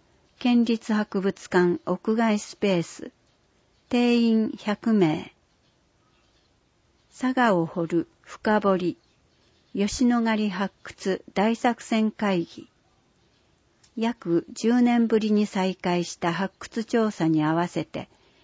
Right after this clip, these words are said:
調査員が語り尽くします。時、七月十六日土曜、十四時から十五時まで。ところ、県立美術館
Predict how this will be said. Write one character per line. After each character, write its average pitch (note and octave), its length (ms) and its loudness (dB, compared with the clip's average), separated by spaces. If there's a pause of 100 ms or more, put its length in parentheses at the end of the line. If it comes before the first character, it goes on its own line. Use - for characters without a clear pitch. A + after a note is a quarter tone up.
(320)
調 A#3 240 2
査 A3 220 0
員 G#3 260 2
が G3+ 260 0
語 G3+ 280 -4
り G#3 120 -2
尽 - 160 -16
く F#3 120 -4
し - 160 -2
ま D#3+ 160 0
す。 - 260 -20 (1120)
時、 G#3+ 500 -4 (280)
七 - 260 -4
月 A3+ 320 0
十 G#3+ 260 2
六 G3+ 240 2
日 F#3 480 0 (100)
土 F#3+ 160 2
曜、 F#3 400 2 (160)
十 B3+ 360 2
四 B3+ 160 6
時 F#3+ 120 -6
か E3 140 0
ら D3 140 -2
十 G3+ 260 0
五 G3+ 160 0
時 F3 140 -2
ま D3+ 180 0
で。 - 180 -14 (1000)
と G#3+ 140 -2
こ A3+ 180 0
ろ、 G#3+ 220 0 (460)
県 B3 280 4
立 A3+ 340 0
美 G3+ 160 0
術 - 320 -6
館 F#3 280 0